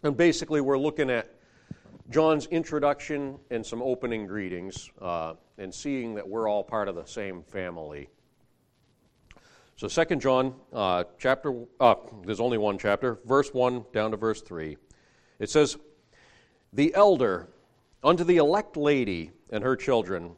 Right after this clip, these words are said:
whom I love in the truth, and not I only, but also all they that have known the truth, for the truth's sake which dwelleth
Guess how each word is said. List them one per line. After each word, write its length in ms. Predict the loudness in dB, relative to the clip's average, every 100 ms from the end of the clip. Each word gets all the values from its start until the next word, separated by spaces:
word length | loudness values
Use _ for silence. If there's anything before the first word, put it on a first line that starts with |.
| _
whom 220 | 2 4 4
I 100 | 6
love 360 | 8 8 8
in 80 | 2
the 80 | -4
truth, 480 | -2 -2 -2 -6 -18 _ _ _ _ _
and 100 | -4
not 220 | 0 4
I 220 | 4 4 4
only, 440 | 2 2 2 2
but 160 | 6 10
also 300 | 10 8 6
all 400 | 8 8 8 6
they 280 | 4 4 0
that 180 | -4 -8 -20 _
have 120 | -10 -2
known 380 | 2 2 0
the 80 | -4
truth, 420 | -8 -8 -10 -14 -20 _ _ _ _ _ _ _ _ _
for 120 | 4
the 100 | 4
truth's 340 | 2 2 0 0
sake 320 | 2 2 4
which 220 | 0 0
dwelleth 440 | -2 2 4 2